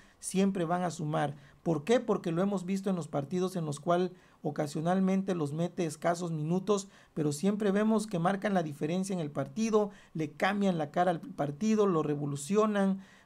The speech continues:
lo ponen de otra manera, siempre cambian, cambian, cambian el sentido común que tiene ese partido al momento de que entran esos jugadores. Y estamos hablando, señores, nada menos de Misael Domínguez,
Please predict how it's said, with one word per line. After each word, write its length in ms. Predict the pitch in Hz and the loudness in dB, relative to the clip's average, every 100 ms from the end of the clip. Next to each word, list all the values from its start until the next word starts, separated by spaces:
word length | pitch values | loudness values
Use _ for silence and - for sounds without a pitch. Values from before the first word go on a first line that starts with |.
| _ | _
lo 180 | 156 143 | -6 0
ponen 320 | 196 196 180 | 2 2 2
de 80 | 175 | 0
otra 240 | 185 170 | 0 -2
manera, 520 | 156 156 185 208 202 | -2 0 2 2 0
siempre 520 | 196 - 208 208 185 - | -2 -4 -4 -2 -4 -4
cambian, 560 | - 220 220 196 165 | -2 0 2 0 0
cambian, 360 | 160 190 190 170 | 0 2 2 0
cambian 360 | 190 190 190 | -2 0 0
el 80 | 160 | -4
sentido 500 | 147 151 143 190 185 | -6 -6 -2 -2 0
común 400 | 160 156 202 208 - - _ | -2 0 0 0 -8 -20 _
que 140 | 160 | -6
tiene 460 | 139 185 190 190 190 | 0 2 4 2 0
ese 280 | - 190 175 | -2 -2 -2
partido 420 | 156 143 190 190 | -2 -2 2 2
al 60 | 170 | 2
momento 380 | 156 175 170 | 2 0 2
de 140 | 165 147 | 0 0
que 120 | 170 | -2
entran 360 | 170 170 165 165 - - | -2 -2 -4 -8 -14 -4
esos 280 | 175 180 156 | -4 -2 -2
jugadores. 560 | 143 147 156 147 139 - - - | 0 2 2 2 -2 -10 -20 -6
Y 40 | |
estamos 380 | 160 190 202 196 | 0 4 4 2
hablando, 320 | 165 190 214 | 2 2 2
señores, 400 | 208 170 185 202 | -2 2 4 4
nada 220 | 175 208 196 | 2 2 4
menos 320 | 202 208 160 | 4 2 0
de 100 | 165 | 0
Misael 520 | 160 143 151 220 226 | 0 0 2 2 4
Domínguez, 600 | 185 190 220 220 208 | 2 4 4 6 4